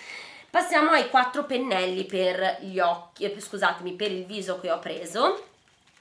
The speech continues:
Il primo pennello che vi mostro è questo qui, che si chiama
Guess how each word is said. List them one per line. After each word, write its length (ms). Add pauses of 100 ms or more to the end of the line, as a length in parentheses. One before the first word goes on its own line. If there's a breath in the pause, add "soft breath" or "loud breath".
(720 loud breath)
Il 200
primo 280
pennello 400
che 100
vi 120
mostro 480
è 160
questo 360
qui, 320
che 120
si 180
chiama 480